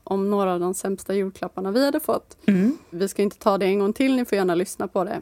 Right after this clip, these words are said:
Speaker 1: Men till exempel så var det ju då att jag fick en kakstämpel med ett pistecken på. Eh,
Speaker 2: Just
Speaker 1: alltså
Speaker 2: det.
Speaker 1: man stämplar in en,
Speaker 2: <laughs>
Speaker 1: ett pistecken. Som
Speaker 2: Japp.
Speaker 1: och det,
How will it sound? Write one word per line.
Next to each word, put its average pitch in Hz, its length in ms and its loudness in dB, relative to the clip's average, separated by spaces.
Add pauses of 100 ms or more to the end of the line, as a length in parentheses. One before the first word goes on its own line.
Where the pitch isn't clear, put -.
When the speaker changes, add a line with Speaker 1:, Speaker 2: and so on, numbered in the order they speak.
Speaker 1:
Men 190 420 0 (160)
till 202 160 -4
exempel 220 600 0
så - 120 -8
var 170 180 -2
det - 80 -4
ju 180 180 -2
då 165 180 -4 (120)
att - 480 -12 (140)
jag 190 420 4
fick - 300 -6
en 311 240 -2 (140)
kakstämpel - 1160 0 (120)
med 190 400 0 (580)
ett - 240 -10 (100)
pistecken - 720 -2
på. - 220 -4 (120)
Eh, 190 180 0
Speaker 2:
Just 202 200 2
Speaker 1:
alltså 202 160 2
Speaker 2:
det. 202 60 4
Speaker 1:
man 202 100 0
stämplar 208 440 2
in 196 440 0 (180)
en, 208 600 0 (200)
Speaker 2:
<laughs> - 240 -16
Speaker 1:
ett - 220 -6
pistecken. 190 680 -2 (380)
Som 208 300 4
Speaker 2:
Japp. 202 140 0 (560)
Speaker 1:
och 254 260 4
det, 269 140 2